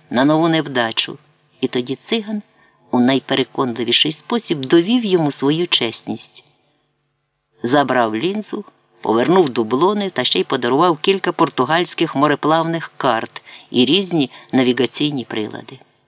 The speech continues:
Мелькіадес власноруч написав стислий виклад праць ченця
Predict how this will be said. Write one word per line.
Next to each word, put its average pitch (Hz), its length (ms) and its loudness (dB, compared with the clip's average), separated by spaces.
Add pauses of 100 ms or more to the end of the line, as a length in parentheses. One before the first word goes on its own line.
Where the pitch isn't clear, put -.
(600)
Мелькіадес 139 680 0
власноруч 156 600 2
написав 143 500 0
стислий 143 480 -2
виклад 143 380 0
праць - 440 -2 (280)
ченця 127 480 2